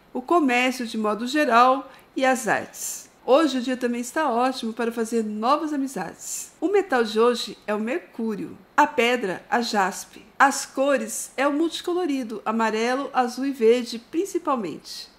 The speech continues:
As flores propícias para hoje é o lírio e a rosa amarela. O perfume é sândalo ou verbena. O incenso pode ser sândalo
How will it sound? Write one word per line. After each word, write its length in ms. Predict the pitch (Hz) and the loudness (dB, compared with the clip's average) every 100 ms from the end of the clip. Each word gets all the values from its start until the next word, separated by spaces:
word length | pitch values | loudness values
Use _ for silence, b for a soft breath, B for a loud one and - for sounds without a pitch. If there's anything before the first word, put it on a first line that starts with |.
| - | 2
As 280 | 294 294 - | 2 2 -4
flores 400 | 262 294 277 - | 0 0 0 -4
propícias 640 | 240 233 247 247 - - | -6 -4 -4 -4 -6 -8
para 260 | 240 220 196 | -2 0 2
hoje 360 | 226 214 202 | 4 2 2
é 40 | 202 | 0
o 100 | 196 | 0
lírio 480 | 196 233 302 320 359 | -2 -2 -2 -2 -2
e 80 | 294 | -2
a 60 | |
rosa 300 | 294 262 262 | 0 0 0
amarela. 600 | 262 262 190 151 - 190 - - | -2 -2 -4 -6 -10 -16 -16 -10
O 60 | |
perfume 540 | - 247 247 294 247 - | 0 0 0 -4 -2 -2
é 100 | 247 | -4
sândalo 640 | 254 - 294 370 349 415 | -4 -2 0 0 -2 -4
ou 180 | - 311 | -2 -2
verbena. 640 | 359 381 196 180 - 208 - - | -2 -2 -2 -4 -6 -10 -12 -8
O 100 | 220 | -6
incenso 480 | 226 262 262 254 226 | -4 -2 -2 -4 -4
pode 240 | 226 226 | -4 -2
ser 180 | - 254 | -4 -6
sândalo 680 | - - 247 269 294 302 | -4 0 0 0 -4 -6